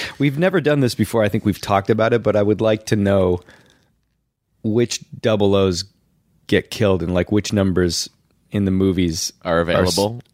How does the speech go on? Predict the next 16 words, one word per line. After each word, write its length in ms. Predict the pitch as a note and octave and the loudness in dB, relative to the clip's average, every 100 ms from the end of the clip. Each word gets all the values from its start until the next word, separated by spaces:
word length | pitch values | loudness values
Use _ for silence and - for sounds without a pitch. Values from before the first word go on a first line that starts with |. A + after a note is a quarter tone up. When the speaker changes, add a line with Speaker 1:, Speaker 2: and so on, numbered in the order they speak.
| - - | -16 -8
Speaker 1:
yeah. 600 | A#2 A#2 G#2+ F#2+ G#2+ F#2 A2 | -2 2 2 2 0 -2 -2
<laughs> 20 | |
Or, 280 | G#2 A#2+ - | -2 -2 0
and 280 | A2+ G#2+ G#2 | 0 0 0
who 280 | - A#2+ A2+ | 0 0 0
has, 400 | G#2 F#2+ F2+ F#2 - - - - _ | 0 0 -2 -8 -16 -20 -20 -20 _
like, 340 | F#2 F2+ - - _ _ _ _ - C3 | -2 -2 -4 -20 _ _ _ _ -16 -8
s-, 220 | - - | -4 -2
there 180 | - A#2 | 0 2
is 240 | B2 D#3+ | 2 0
probably, 280 | C#3+ A#2 G2+ | 0 0 2
like, 180 | F#2+ F#2+ | 2 0
a 40 | |
double 380 | F2+ F#2+ F#2 F2+ | 0 0 2 2
oh 280 | F2+ E2+ E2+ - - | 2 0 -2 -6 -2
eight 260 | G2 F2 | 0 0